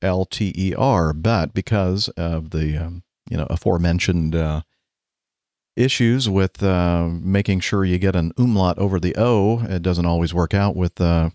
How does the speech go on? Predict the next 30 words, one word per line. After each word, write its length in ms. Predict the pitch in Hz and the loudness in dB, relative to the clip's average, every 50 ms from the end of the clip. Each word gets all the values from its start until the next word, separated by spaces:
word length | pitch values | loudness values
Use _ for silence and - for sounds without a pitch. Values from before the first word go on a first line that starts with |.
| - | -6
keyboards, 640 | - - 113 104 90 90 90 95 113 127 127 110 104 92 87 - | -4 -2 -2 0 2 2 2 2 2 0 -2 -4 -4 -6 -8 -8
um, 440 | 87 85 87 85 82 78 82 82 - | -6 -4 -4 -4 -4 -4 -4 -4 -4
in 160 | - 85 85 | -4 -4 -2
various 320 | 80 90 85 85 85 82 - | 0 0 2 2 2 0 -2
parts 320 | - - 90 85 82 - | -2 -2 0 0 0 0
of 120 | 95 85 76 | -2 0 0
the 60 | 82 | 0
world. 360 | 82 90 95 98 101 104 - _ _ _ _ _ _ _ _ | 0 2 2 2 2 0 -2 _ _ _ _ _ _ _ _
Uh, 340 | - - 87 85 85 85 87 | -4 -2 0 2 2 2 2
they, 560 | 85 80 90 87 87 87 87 90 90 90 98 - - - | 0 2 2 2 2 4 2 2 2 0 0 -2 -2 -2
or 180 | 85 82 76 | 0 0 0
he 140 | 71 98 117 | 2 2 2
spells 580 | 117 - - - 87 87 87 87 87 87 - - - - | 0 0 -2 0 0 0 0 0 0 -2 -4 -6 -10 -6
it, 360 | - 92 92 87 - - - - - | -2 -2 -2 0 -2 -4 -8 -8 -8
um, 440 | 87 85 82 80 80 78 80 76 - _ - - | -6 -4 -4 -2 -4 -4 -4 -6 -8 _ -16 -8
without 380 | - 90 87 - 104 113 131 - | -4 -2 0 0 2 0 0 -2
the 100 | - 92 | -4 -2
umlaut 400 | - 95 87 85 82 82 87 - - | 0 0 2 2 2 2 2 0 0
and 360 | 85 85 82 80 80 80 85 _ - | 0 0 0 0 -2 -2 -4 _ -4
the 100 | 85 - - | -4 -2 0
E. 220 | 113 92 73 67 - _ - - | 0 0 0 -2 -6 _ -8 -4
Uh, 80 | 90 | -2
well, 220 | 101 113 113 101 82 | 0 0 0 0 0
I 100 | 78 80 | -2 -4
guess 240 | - - 87 - - | -2 -2 -2 0 0
he 80 | 80 | -2
does 160 | 71 67 65 | -2 -2 -4
both. 320 | - - - - - - - _ _ _ _ _ - | -4 -4 -4 -4 -4 -8 -14 _ _ _ _ _ -4
But, 260 | 82 73 65 - - | -4 -4 -4 -2 -4
uh, 160 | 80 76 73 | -4 -2 -4